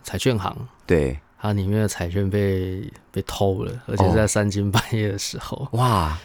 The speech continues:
Speaker 1: 对，而且这个小偷他还是从那个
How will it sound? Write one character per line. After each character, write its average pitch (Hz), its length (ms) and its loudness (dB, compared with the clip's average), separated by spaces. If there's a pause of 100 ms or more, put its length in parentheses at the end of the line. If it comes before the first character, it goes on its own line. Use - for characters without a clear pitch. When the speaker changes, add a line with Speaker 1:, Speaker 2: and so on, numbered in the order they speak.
Speaker 1:
对， - 300 -6
而 113 60 2
且 113 140 4
这 127 120 4
个 123 100 6
小 95 220 0
偷 110 200 4
他 107 180 6
还 98 140 4
是 107 320 -2 (140)
从 104 300 -2
那 113 140 2
个 92 540 0